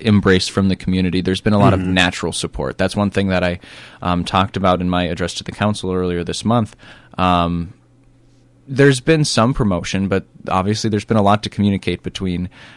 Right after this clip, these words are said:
Speaker 1: um, uh, uh, all of the changes that have taken place in the last two years. Um, and so there's been some promotion of Northfield Public Broadcasting, but not, not a whole ex-,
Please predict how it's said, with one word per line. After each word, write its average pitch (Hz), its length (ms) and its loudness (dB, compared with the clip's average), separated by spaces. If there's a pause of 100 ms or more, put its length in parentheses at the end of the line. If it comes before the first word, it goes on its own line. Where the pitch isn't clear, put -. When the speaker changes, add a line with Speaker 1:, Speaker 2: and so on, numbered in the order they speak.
(140)
Speaker 1:
um, 90 460 2
uh, 78 320 -4 (180)
uh, 50 220 -16 (460)
all 120 260 8
of 104 100 2
the 92 80 -6
changes 80 400 -4
that 76 80 -6
have 73 80 -10
taken 78 240 -6
place - 320 -10
in 76 80 -6
the 73 60 -6
last - 280 -8
two - 80 -6
years. 55 340 -8 (380)
Um, 82 560 0 (180)
and 90 560 2 (920)
so 101 560 4 (200)
there's 107 280 4
been 104 580 4
some 175 240 2
promotion 87 400 0
of 82 60 -6
Northfield 85 340 -6
Public - 260 -4
Broadcasting, 82 600 -2
but - 300 -4
not, 131 300 0
not 139 200 0
a 139 80 0
whole 127 460 -2 (400)
ex-, 117 140 -8